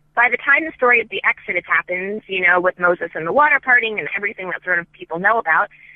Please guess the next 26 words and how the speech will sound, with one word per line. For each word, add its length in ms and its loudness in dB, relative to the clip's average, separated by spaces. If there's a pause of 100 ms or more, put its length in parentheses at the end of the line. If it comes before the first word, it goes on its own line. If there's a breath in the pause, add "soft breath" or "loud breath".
(200 loud breath)
the 200 2
Jewish, 260 0 (300)
the 80 -8
Hebrews 420 0 (100)
in 80 -4
the 60 -4
land 180 2
of 100 0
Israel 320 0
had 160 -8
been 260 -4
slaves 280 -2
about 240 0 (120)
two 140 -8
hundred 300 -4
years. 320 -4 (760 loud breath)
So, 380 6 (240 loud breath)
um, 360 2 (280 loud breath)
the 100 -16
story 260 2
of 120 -2
Passover 920 2
is 300 -2
a 100 0
ritual. 640 -4 (440)
Sa-, 80 2